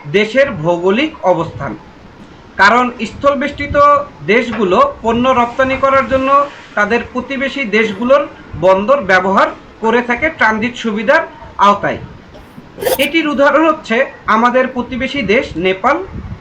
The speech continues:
ও ভুটান। এরা হচ্ছে ল্যান্ডলকড কান্ট্রি, মানে তাদের নিজস্ব কোনো সমুদ্র বন্দর নেই।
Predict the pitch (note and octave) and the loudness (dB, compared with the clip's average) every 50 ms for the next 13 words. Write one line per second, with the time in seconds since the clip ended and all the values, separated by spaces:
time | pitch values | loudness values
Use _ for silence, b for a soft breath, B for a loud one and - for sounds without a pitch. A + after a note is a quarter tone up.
0 | - - F3+ A3 D#4 E4+ - - - D3 D3+ E3+ F#3+ F#3 F3+ D3 A#2+ G2 - - | -10 -2 0 2 2 2 0 -4 -12 -8 -6 -4 -2 0 0 -2 -2 -4 -10 -14
1 | - - - - - - - - - - - - - - - A3+ C4 C#4+ D#4+ D#4+ | -12 -14 -14 -14 -14 -20 -20 -20 -20 -20 -20 -20 -20 -8 0 2 4 4 4 4
2 | D#4 - - - - B3 C#4 C#4+ C#4+ D#3+ E3 F3+ G#3 A3 A#3+ C4 B3 G3+ A3 A3+ | 2 -2 -4 -2 2 2 2 2 2 0 0 2 2 2 2 0 -2 -2 0 2
3 | A#3+ C#4 D4 - - - - - - - G3 F#3+ F#3 F3+ - D#3 A2+ - - - | 2 2 2 0 -6 -14 -18 -18 -2 0 0 0 0 -2 -4 -8 -10 -10 -12 -18
4 | - - - - - - D#3 F3 F3 F#3 A3 C#4 D4 D4 - G3+ G#3 A3 A#3 A3+ | -20 -20 -20 -18 -4 0 2 4 4 4 4 2 2 2 0 0 0 2 0 2
5 | A3+ A3+ G3+ C4 B3+ - C#4+ C#4 C#4+ C#4+ C4 D4 D#4 D4+ A#3 A3+ A3 A3+ G#3+ A#3 | 2 2 2 0 0 0 0 2 2 2 2 2 0 0 0 0 0 0 0 0
6 | B3+ B3 A3 A#3+ A#3+ B3 B3 D4+ D4+ A3+ F#3 E3+ C#3+ - | 0 2 2 2 2 4 4 2 2 4 2 2 2 0